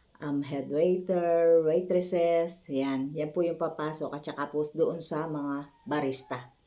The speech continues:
Yan, yung mga barista, F and B rin po yan. Sakop din po yan ng F and B. Okay. So now, meron din po tayo na housekeeping. O saan papasok ang housekeeping?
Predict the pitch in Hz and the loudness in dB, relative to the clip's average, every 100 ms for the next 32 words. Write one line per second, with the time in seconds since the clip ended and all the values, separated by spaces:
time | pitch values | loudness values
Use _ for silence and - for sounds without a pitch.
0 | _ - 135 139 147 156 151 151 151 - | _ -10 -4 -2 -2 -2 -2 0 0 -2
1 | - 135 - 131 135 135 135 135 135 135 | -6 -6 -2 -2 -2 -4 -4 -6 -4 -6
2 | - - 139 135 165 156 147 147 180 - | -6 -6 -6 -4 -2 0 -2 -6 -8 -14
3 | _ _ _ _ - 131 - 127 135 160 | _ _ _ _ -10 -10 -4 -2 0 2
4 | 147 - - _ _ _ 131 135 180 170 | 0 -2 -14 _ _ _ -10 -2 4 4
5 | 139 - _ _ _ _ _ _ _ _ | 2 -4 _ _ _ _ _ _ _ _
6 | - - - - - 220 220 180 170 175 | -20 -20 -18 -2 4 6 6 6 8 6
7 | 180 - _ _ _ - _ - 196 233 | 4 -10 _ _ _ -20 _ 2 8 8
8 | 247 233 220 220 220 196 190 190 185 180 | 8 6 4 2 2 4 6 4 2 0
9 | 208 - _ _ 151 151 - - 247 214 | -2 -6 _ _ -2 0 0 -2 -2 0
10 | 135 135 - _ _ _ - - 143 165 | 0 -2 -10 _ _ _ -14 -10 -8 -6
11 | 156 160 156 156 170 160 160 151 156 202 | -6 -4 -4 -4 -6 -8 -6 -6 0 0
12 | 202 151 135 | 2 -2 -4